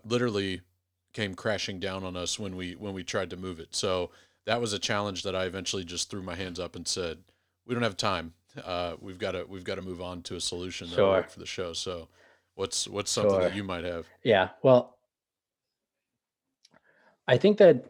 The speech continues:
Speaker 2: you know, this is a tricky question because within the process, you, we adapt and we change our plans. And so sometimes adapting our plans is,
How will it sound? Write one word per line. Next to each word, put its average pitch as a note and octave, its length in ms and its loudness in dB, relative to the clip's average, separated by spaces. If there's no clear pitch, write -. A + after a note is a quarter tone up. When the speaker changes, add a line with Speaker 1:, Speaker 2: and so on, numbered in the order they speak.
Speaker 2:
you B2+ 280 0
know, A2 100 8
this C#3+ 140 8
is D#3+ 100 4
a D3 60 10
tricky C#3+ 300 4
question G2+ 500 6
because G#2 640 8
within A#2 600 6
the A#2+ 100 6
process, G2+ 1000 4
you, G2+ 380 -6
we G#2 280 4
adapt F#2+ 520 4
and G2+ 100 0
we F2+ 100 -2
change G2 360 -2
our E2+ 100 2
plans. A2+ 720 0
And G2+ 160 0
so G2 480 6
sometimes B2 520 4
adapting G2+ 640 2
our F#2 100 4
plans A2+ 840 0
is, G2 420 0